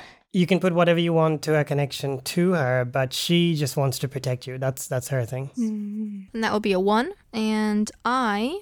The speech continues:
Speaker 3: respect Ayane.
Speaker 1: Anyone else?
Speaker 3: Um, I'm also going to strengthen my bond with,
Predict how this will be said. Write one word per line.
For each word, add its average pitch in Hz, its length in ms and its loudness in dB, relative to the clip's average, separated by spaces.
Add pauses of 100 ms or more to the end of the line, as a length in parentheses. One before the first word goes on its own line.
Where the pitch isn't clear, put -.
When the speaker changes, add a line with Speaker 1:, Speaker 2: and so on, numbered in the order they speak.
Speaker 3:
respect - 880 -6 (180)
Ayane. - 460 -6 (240)
Speaker 1:
Anyone 156 260 6
else? - 500 -2 (220)
Speaker 3:
Um, 214 240 0 (100)
I'm 240 360 4
also 226 680 2 (960)
going 220 440 4
to 196 720 2
strengthen 214 1080 -2
my 190 380 0 (160)
bond 196 680 0
with, 208 720 -4